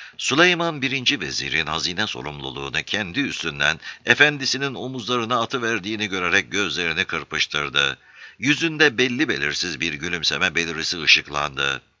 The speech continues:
"Baka vezirim," dedi. "Mührü Hümayun'u elinde tutan hazineden sorumlu olmasın yazılmadı. Ağır gelmekte ise sorumluluğu bilesin. Tezden gelir kaynaklarını teftiş edip ona göre hazırlık göresin ki gönlümüz rahat ede."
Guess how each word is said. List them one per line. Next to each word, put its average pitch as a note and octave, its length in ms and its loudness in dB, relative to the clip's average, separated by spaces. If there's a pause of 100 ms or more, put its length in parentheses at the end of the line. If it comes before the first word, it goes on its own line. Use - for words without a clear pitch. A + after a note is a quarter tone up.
(720)
"Baka E2 400 6
vezirim," E2+ 480 6
dedi. C#2 320 2 (300)
"Mührü A2 500 6
Hümayun'u F2+ 520 6
elinde E2+ 420 6
tutan F2+ 300 4
hazineden G#2 600 6
sorumlu G#2 420 -2
olmasın G#2+ 460 2
yazılmadı. E2 840 0 (520)
Ağır B2 300 8
gelmekte C#3 520 8
ise D#3 240 4
sorumluluğu C#3+ 680 2
bilesin. E2 560 4 (300)
Tezden F#2 440 8
gelir F#2 340 4
kaynaklarını F2+ 720 4
teftiş G2 520 4
edip D#2+ 240 2
ona G2 220 6
göre G#2+ 200 4
hazırlık G2+ 540 4
göresin G#2 440 6
ki F#3+ 180 0
gönlümüz F#2 520 4
rahat G#2+ 280 8
ede." E2 360 4